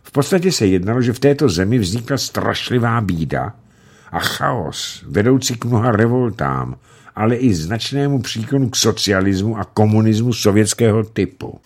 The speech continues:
Dokonce byly lidové bouře v tomto smyslu,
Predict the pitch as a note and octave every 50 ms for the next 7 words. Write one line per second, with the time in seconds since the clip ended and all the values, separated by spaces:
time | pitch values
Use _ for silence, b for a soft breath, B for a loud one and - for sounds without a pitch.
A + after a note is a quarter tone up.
0 | b b b b - - C#3 C3+ - D3 D3 C#3 D3+ C#3+ C#3+ C3 A2 A#2 A2+ B2+
1 | C#3+ C#3 C#3+ D3 C#3+ C#3 A2+ F#2+ A#2 C#3+ E3 E3 C#3 G#2+ D#2 - - E2+ D#2+ D#2+
2 | - F2 - - D2+ D#2+ C#2+ - - D2 E2 F2+ G#2 -